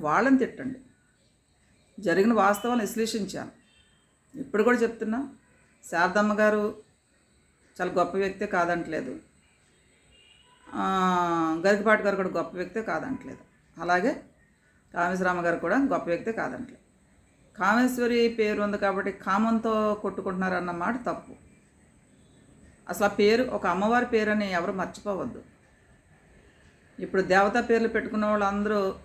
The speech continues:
పుణ్యాత్ములు, పుణ్యశీలులు ఎవరూ లేరు.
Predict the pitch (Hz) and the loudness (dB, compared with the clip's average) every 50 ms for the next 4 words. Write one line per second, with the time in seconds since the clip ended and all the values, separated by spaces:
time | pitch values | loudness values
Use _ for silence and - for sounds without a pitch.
0 | - - - - _ _ _ - 185 - - - - _ _ _ _ _ - - | -20 -20 -20 -20 _ _ _ -16 -14 -14 -14 -18 -20 _ _ _ _ _ -14 -6
1 | - 196 190 202 214 214 214 214 - 208 208 214 220 233 226 226 214 190 190 202 | -2 -2 0 2 2 2 0 0 -2 -2 2 4 4 4 4 2 0 -2 -2 -2
2 | 196 208 208 208 202 196 190 175 175 190 190 185 165 170 170 - | -2 0 0 0 2 0 0 0 0 0 -2 -2 -2 -2 -4 -6